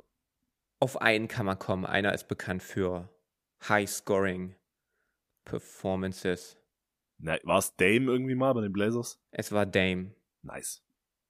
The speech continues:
Speaker 1: Gegen die Blazers im November zweitausendneunzehn gegen, gegen die, äh, Nets
Speaker 2: Ja.
Speaker 1: verloren. Für Portland noch.
Speaker 2: Okay.
Speaker 1: Äh, zweistellig gescored in jedem einzelnen Viertel.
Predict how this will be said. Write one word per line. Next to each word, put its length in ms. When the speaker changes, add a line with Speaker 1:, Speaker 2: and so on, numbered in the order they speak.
Speaker 1:
Gegen 220
die 80
Blazers 880
im 180
November 800
zweitausendneunzehn 1600
gegen, 340
gegen 260
die, 220
äh, 120
Nets 280
Speaker 2:
Ja. 40
Speaker 1:
verloren. 480
Für 160
Portland 480
noch. 340
Speaker 2:
Okay. 340
Speaker 1:
Äh, 200
zweistellig 580
gescored 600
in 160
jedem 280
einzelnen 440
Viertel. 440